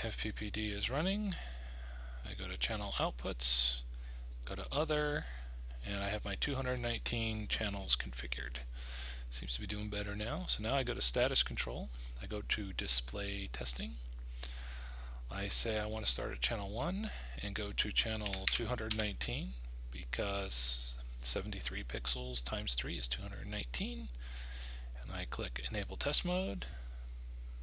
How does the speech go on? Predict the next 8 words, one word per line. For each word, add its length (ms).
and 460
the 60
lights 340
are 40
going. 360
See, 220
right 220
there. 300